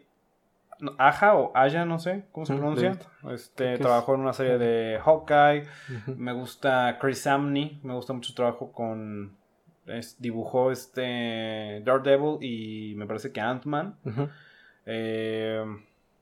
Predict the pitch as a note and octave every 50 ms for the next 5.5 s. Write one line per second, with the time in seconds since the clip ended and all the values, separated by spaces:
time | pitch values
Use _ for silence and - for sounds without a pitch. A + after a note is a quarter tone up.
0 | _ _ _ _ _ _ _ _ _ _ _ _ _ _ - A#2 A#2 - - -
1 | - C#3 C3 B2+ B2 A#2 A#2+ B2 B2 - - - C3 - - C3 C#3 C#3 D3+ D3+
2 | C#3+ C#3+ C3 B2+ B2+ B2 C3+ C3 A#2+ A#2+ A#2+ A#2 A2+ - - - - - - -
3 | A#2+ A2+ G#2+ G2+ - - B2 B2 B2 A#2 A#2+ A#2+ A#2 - - B2+ A#2+ B2 B2 B2
4 | A#2+ A#2 A2 A2 A2 A2 G#2+ G#2 G#2 G2+ _ _ _ _ _ A2+ A2+ A#2 A#2 A#2+
5 | A#2+ A#2+ A#2 A#2 A#2 A#2 A2+ A2+ G#2+